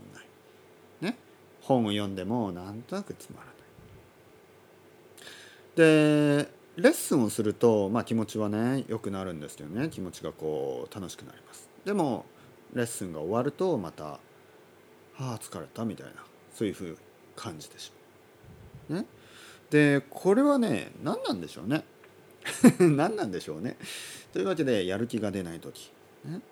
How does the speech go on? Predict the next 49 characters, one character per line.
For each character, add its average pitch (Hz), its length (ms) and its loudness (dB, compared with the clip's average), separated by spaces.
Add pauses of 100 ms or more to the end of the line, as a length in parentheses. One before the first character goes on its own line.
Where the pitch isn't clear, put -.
(800)
で、 135 160 2
や 123 120 4
る 175 80 -2
気 262 100 -2
が 262 100 2
出 269 100 0
な 202 100 2
い 127 60 2
時 101 240 -4
は 87 160 -4
ど 165 160 2
う 453 80 6
し - 120 -10
た 107 100 0
ら 87 100 -4
い 87 80 -6
い - 20 -6
か。 - 140 -18 (1040)
こ - 140 -4
れ 175 80 0
は 156 420 2 (400)
前 113 540 0
も 76 120 -10
話 120 260 -6
し - 40 -14
た - 80 -12
こ - 80 -14
と 80 120 -12
が 87 80 -6
あ 90 40 -4
る 82 80 -10
と - 100 -16
思 69 100 -16
う 67 40 -18
ん - 60 -18
で - 80 -20
す - 100 -20
け 80 80 -14
ど、 82 200 -6 (420)
も 160 120 6
う - 20 6
何 147 260 6
も 269 100 6
で 110 120 2
き - 100 -6
な 440 80 -2
い - 60 -4
で - 80 -16
す。 - 140 -20